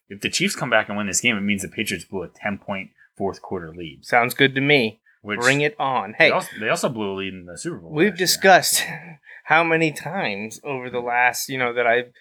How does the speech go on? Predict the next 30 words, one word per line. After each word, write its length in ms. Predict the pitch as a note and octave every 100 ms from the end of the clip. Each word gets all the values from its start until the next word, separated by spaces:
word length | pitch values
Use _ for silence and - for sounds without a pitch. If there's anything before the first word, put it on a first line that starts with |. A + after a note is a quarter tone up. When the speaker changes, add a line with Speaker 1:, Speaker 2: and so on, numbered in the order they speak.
| _ -
Speaker 2:
subscribed 580 | - C3+ - C#3+ D#3 C#3+
to 80 | C3
this 200 | B2 C3
notion 380 | C3 B2 B2
over 140 | A2+ A2+
the 100 | A2+
last 320 | A2+ A2+ -
two 140 | C#3+ C3+
or 60 |
three 240 | - A#2+ A2+
years. 340 | D#3 A2 G#2+ _ _ _ _ _
Teams 420 | - D#3 G#3+ G#3+ -
that, 300 | D#3 B2 - _ G2+
teams 260 | F3+ G3+
Speaker 1:
Yeah. 120 | - E3
Speaker 2:
I'm 140 | F#3+ F#3
interested 460 | F3+ C#3+ A#2+ A2
in, 260 | A2 A2+ A2
that 140 | B2
I 120 | A#2+ C3
want 260 | C3 C#3
to 100 | C3+
win 240 | C3 B2+ B2
or 80 | A2+
that 160 | A2
I 220 | A2 A#2
am 100 | A#2+
a 80 | B2+
fan 300 | - D3+ B2+
of, 160 | F#2+